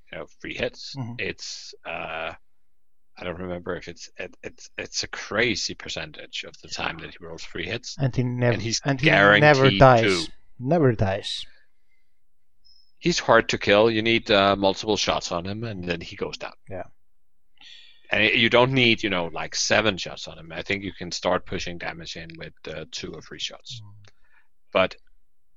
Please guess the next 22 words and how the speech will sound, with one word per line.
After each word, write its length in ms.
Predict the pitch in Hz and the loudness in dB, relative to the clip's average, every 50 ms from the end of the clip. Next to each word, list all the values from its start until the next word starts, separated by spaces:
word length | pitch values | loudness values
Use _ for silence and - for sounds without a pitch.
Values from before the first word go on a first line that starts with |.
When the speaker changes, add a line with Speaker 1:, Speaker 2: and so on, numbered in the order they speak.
| - - - - - - - | -20 -20 -20 -20 -20 -20 -16
Speaker 1:
he 220 | - - 123 127 120 | -4 0 4 6 6
is 180 | 123 - - | 6 6 4
tough. 480 | - - 107 117 147 - - - - - - - - - | 2 2 4 4 2 0 -6 -16 -18 -18 -20 -20 -14 -8
Uh, 760 | - 90 92 92 92 92 90 92 92 92 92 92 92 92 92 - - - | -4 -2 0 0 2 2 2 2 2 2 2 0 0 -2 -2 -4 -2 -2
if 200 | 101 98 - - | -2 -2 0 -2
he 80 | 104 | -4
gets 240 | - - 95 - - | 0 0 0 0 0
blocked, 420 | - - 92 110 147 - - - - - - | -6 -6 -4 -4 -4 -4 -6 -18 -18 -8 -8
then 140 | 92 90 92 | -8 -8 -6
he 120 | 95 95 | -10 -10
dies 640 | 87 - - 87 87 87 - - - - - - - - - - - - - - - | -6 -6 -6 -6 -6 -8 -6 -6 -6 -6 -6 -8 -8 -12 -14 -20 -20 -20 -20 -12 -8
pers-, 320 | 95 - - - - - 151 147 | -6 -4 -4 -4 -4 -6 -8 -8
<laughs> 200 | 127 - - - | -6 -6 -6 -6
considerably 760 | - - - - - - 180 175 - - 101 90 - 98 95 - | -6 -6 -2 -2 2 2 0 0 0 -4 -6 -4 -4 -6 -8 -8
easier. 500 | 92 90 85 - - 107 104 113 147 127 | -10 -12 -10 -10 -10 -8 -8 -8 -6 -4
Speaker 2:
Mm-hmm. 720 | 127 113 117 123 135 - - - - - - - - 92 92 | -4 -4 -6 -8 -10 -12 -18 -20 -20 -20 -20 -12 -6 -4 -2
Speaker 1:
Um, 580 | 92 90 90 90 92 92 92 90 87 85 - - - - - - - - - - - - - - - - | -2 -2 -2 -2 -4 -6 -8 -10 -12 -14 -18 -20 -20 -20 -20 -20 -20 -20 -20 -20 -20 -20 -20 -20 -18 -12
he 120 | - - 123 | -6 -6 0
really 280 | 113 113 104 98 95 | 4 4 4 4 4
needs 240 | 92 92 92 92 - - | 2 0 -2 -2 0 0
those 220 | 101 92 85 - | 0 0 0 -2
focuses. 760 | - - 92 90 85 95 - - 127 143 147 - - - | -4 -2 -4 -4 -4 -6 -10 -10 -10 -8 -8 -8 -8 -10